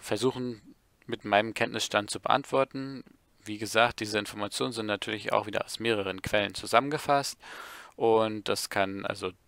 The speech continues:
durchaus sein, dass das ein oder andere nicht hundert Prozent stimmt. Es kann natürlich aber auch sein, dass im Laufe der Entwicklung festgestellt wird, dass die, ähm, Entwickler das nochmal irgendwie anders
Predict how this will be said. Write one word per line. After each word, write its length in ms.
durchaus 440
sein, 300
dass 220
das 220
ein 220
oder 160
andere 280
nicht 280
hundert 500
Prozent 460
stimmt. 460
Es 80
kann 160
natürlich 400
aber 180
auch 200
sein, 400
dass 200
im 120
Laufe 260
der 80
Entwicklung 360
festgestellt 760
wird, 340
dass 460
die, 420
ähm, 720
Entwickler 380
das 160
nochmal 300
irgendwie 400
anders 440